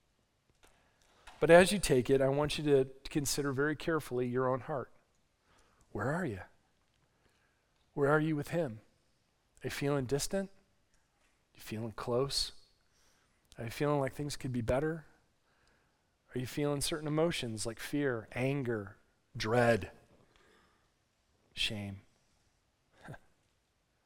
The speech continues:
This God that we serve, this God of the reset, stands with his hand over the reset button, if there is one. And he's willing to do that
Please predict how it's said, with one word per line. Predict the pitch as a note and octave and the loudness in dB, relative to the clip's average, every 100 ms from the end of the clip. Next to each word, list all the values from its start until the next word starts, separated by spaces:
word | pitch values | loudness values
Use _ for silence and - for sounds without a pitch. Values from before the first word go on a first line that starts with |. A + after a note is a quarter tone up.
| _ _ _ _ _ _ _ _ _ _ _ _ _ _ _ _ _ _ _ - | _ _ _ _ _ _ _ _ _ _ _ _ _ _ _ _ _ _ _ -4
This | A#2+ B2 - | 0 2 2
God | A#2+ B2 B2+ A#2 | 4 4 4 2
that | A#2 | -4
we | A#2 A2+ | -4 -2
serve, | - A#2 A#2 G#2+ G2 | -2 -2 -4 -4 -6
this | A2 - | -6 -4
God | A#2 A#2 | -2 0
of | A2+ G#2 | -2 -6
the | G#2+ | -6
reset, | A#2 A#2 - A2 G2+ - - _ _ _ _ _ _ _ _ _ - | -4 -4 -6 -6 -8 -14 -20 _ _ _ _ _ _ _ _ _ -6
stands | - - C#3+ C#3 B2 G2+ | -2 0 0 0 -2 -4
with | G#2+ | -6
his | A2+ A#2+ G#2 | -4 -4 -4
hand | - - C#3+ B2+ A#2 | -8 -6 -2 -2 0
over | A#2 A2 | -2 -2
the | G#2 G2+ | -4 -6
reset | G2+ C#3 - C3+ A#2 - | -2 -2 0 0 -2 0
button, | A#2+ A#2 G2+ G2+ | 0 0 -6 -10
if | G#2+ | -8
there | A2+ A#2 | -6 -4
is | G#2 | -4
one. | G2 F#2+ - - _ _ _ _ _ _ _ _ _ _ _ _ _ _ _ | -6 -8 -12 -16 _ _ _ _ _ _ _ _ _ _ _ _ _ _ _
And | B2 | -8
he's | B2 A2+ | -6 -2
willing | C3 C3+ A#2+ | 0 0 -2
to | A2+ | -4
do | A#2 | -2
that | A2 A2 G#2+ | -2 -2 -4